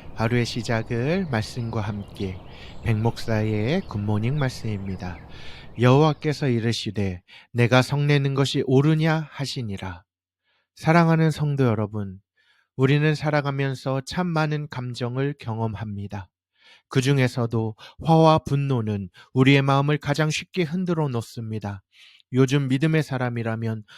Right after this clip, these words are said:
너무나 화날 만한 상황과 환경이 우리의 눈앞에 아른거립니다. 하지만 만약 오늘 하나님께서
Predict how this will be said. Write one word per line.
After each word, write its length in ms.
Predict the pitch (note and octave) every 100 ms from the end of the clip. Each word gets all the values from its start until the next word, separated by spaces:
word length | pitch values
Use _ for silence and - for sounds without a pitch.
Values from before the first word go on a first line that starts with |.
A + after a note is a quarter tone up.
| - -
너무나 360 | C#3+ D3+ D#3+
화날 400 | D#3 D#3+ G3 G3
만한 300 | F3+ F3 E3
상황과 560 | E3 - F#3 F#3 F3+ F3
환경이 640 | C3+ F#3 F3 C3+ A2 A2 G2+ - -
우리의 340 | C3 C3+ C3+ C#3+
눈앞에 580 | B2 D#3+ D#3+ - E3 D#3+ - -
아른거립니다. 1200 | G#2+ A#2 A#2+ B2+ B2 B2+ B2+ B2 G#2+ G#2+ G#2 G2 - - -
하지만 360 | - C#3 D3 C#3
만약 360 | C3 C#3 C#3+ C3
오늘 260 | C#3+ C#3
하나님께서 800 | C3 D3 C#3 B2+ A2+ A#2 - A2+